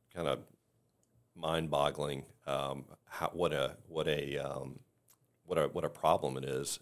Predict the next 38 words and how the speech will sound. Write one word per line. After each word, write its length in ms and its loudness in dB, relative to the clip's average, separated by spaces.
uh, 320 -4
in, 100 2
in 260 -4
the 80 -2
state 280 4
of 100 -4
Florida. 300 4
The 60 -4
state 220 6
of 100 0
Florida 300 6
itself 600 2
has 180 2
a 60 0
tremendous 680 -2
challenge, 640 -2
um, 460 -2
and, 220 -4
and 100 -4
a 60 0
lot 320 0
of 100 -6
kids 360 -4
in 100 -6
foster 340 -6
care. 360 -4
Hillsborough 400 2
County 420 0
has 300 -4
the 140 -8
most 560 -2
kids 200 -4
in 60 -10
foster 300 -2
care 320 -2
across 360 0
the, 120 -6
the, 160 -4